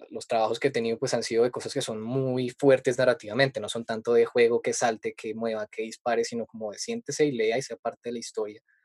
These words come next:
Y, de nuevo, quedar inmerso en este mundo. Entonces, como que esa persona tiene que saber qué es lo que está buscando, ¿sí? O sea, como que una cosa es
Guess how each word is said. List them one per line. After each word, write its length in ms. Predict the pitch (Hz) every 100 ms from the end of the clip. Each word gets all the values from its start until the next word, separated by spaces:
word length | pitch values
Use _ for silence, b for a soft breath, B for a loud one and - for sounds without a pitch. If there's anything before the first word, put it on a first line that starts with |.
| _ _ _ _ _ -
Y, 140 | 104 _ _ _
de 80 | 120
nuevo, 220 | 117 98 _ _ _ -
quedar 240 | 117 107
inmerso 480 | 110 120 131 131 127
en 80 | 120
este 200 | 113 123
mundo. 360 | 127 127 117 - b b b b -
Entonces, 440 | 127 117 110 110 -
como 140 | 131
que 80 | 127
esa 120 | 120
persona 220 | - 117
tiene 200 | 110 123
que 120 | - 127
saber 560 | - 127 110 107 127 _ _ _ _ _ _ -
qué 280 | 135 117 117
es 120 | 123
lo 100 | 113
que 100 | 127
está 140 | -
buscando, 520 | 104 - - 131 104 98
¿sí? 80 | 107
O 20 |
sea, 120 | 104
como 260 | - 104 -
que 120 | -
una 160 | 101 -
cosa 420 | 123 117 123 120
es 640 | 117 117 117 117 - -